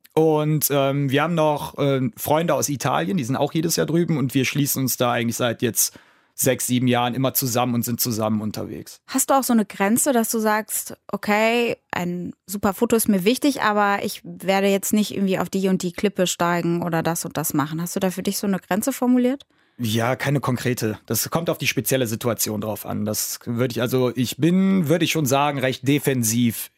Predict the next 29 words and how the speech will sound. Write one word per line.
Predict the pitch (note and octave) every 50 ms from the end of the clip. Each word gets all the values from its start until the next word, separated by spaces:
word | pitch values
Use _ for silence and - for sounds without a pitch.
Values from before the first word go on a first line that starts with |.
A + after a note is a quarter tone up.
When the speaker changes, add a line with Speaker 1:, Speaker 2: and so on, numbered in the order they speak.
| _ -
Speaker 1:
in | B2+ A#2+
meinem | A#2+ A2+ A2 A2+ G#2+
Verhalten | - A#2+ A2 A2 G#2+ A2 A2 G#2 - - A2+ A2
bei | A2 A2 A2 A2 A2 A2
der | A2 A2 G#2+
Gewitterfotografie, | A2 A2+ A2 A2 - A2 - - G#2 A2 G#2+ A#2 A2 - - B2 A2
weil | G#2+ B2 B2+ C3 C3+ C3 C3 - - _ _ _ -
doch | C#3+ D3 D#3+ - -
immer | - E3+ E3+ F3 D#3+ C3+
wieder | B2+ D#3 D3+ D#3 C#3+ B2
irgendwelche | C#3+ D3+ D#3+ D3+ D3+ D3 - C#3
Sachen | B2 C3 C#3 - D#3+ C3
passieren | - B2+ A#2 - - C#3 C3+ C3
können, | - C#3 C#3 D3
die | D3 C#3
nicht | C3+ C3 -
vorhersehbar | - B2 A2+ A#2 B2 B2 A#2 A#2+ G#2 A#2 A2+ G#2+
sind. | G#2 A2+ A2 G#2+ - - - - - - - - - - - - - -
Und, | C#3+ C3+ C3 B2+ C3 B2+ A2+ - B2+
äh, | B2+ B2 A#2+ A#2+ A#2+ A#2
ich | A2+ B2 G#2+ A2
achte | - D3+ - -
da | D3+ C#3+ B2+
schon | - - D3 D3+ C3+
sehr | C#3 C#3+
drauf, | C3 B2+ C#3 C#3+ C#3 -
sobald | - C#3+ A#2+ C3+ C#3 D3 D3+
ich | D3+ C3 -
irgendwie, | - D3 C#3+ C#3 B2+ C#3 C3+